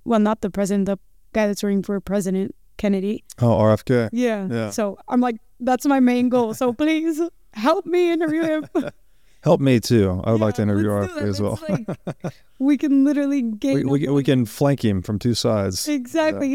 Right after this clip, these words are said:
Speaker 1: He'll have nowhere to run. It'll be like that Spider-Man, like. <laughs>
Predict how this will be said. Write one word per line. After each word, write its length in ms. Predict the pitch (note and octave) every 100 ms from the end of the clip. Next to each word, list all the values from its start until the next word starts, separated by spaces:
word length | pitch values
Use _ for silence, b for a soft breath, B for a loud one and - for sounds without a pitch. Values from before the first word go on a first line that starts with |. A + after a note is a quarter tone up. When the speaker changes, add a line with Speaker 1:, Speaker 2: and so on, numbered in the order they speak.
| C#4
Speaker 1:
He'll 100 | D4
have 240 | D4 D4
nowhere 380 | C#4+ D4 C#4+ D4
to 160 | D4+ B3+
run. 360 | B3+ A3 A3
It'll 140 | G3+ C#4
be 120 | D4+
like 180 | D4 C4+
that 180 | C#4 -
Spider-Man, 580 | - C4+ B3+ A#3+ A#3+
like. 240 | A3+ A3 - -
<laughs> 560 | D3 - - - -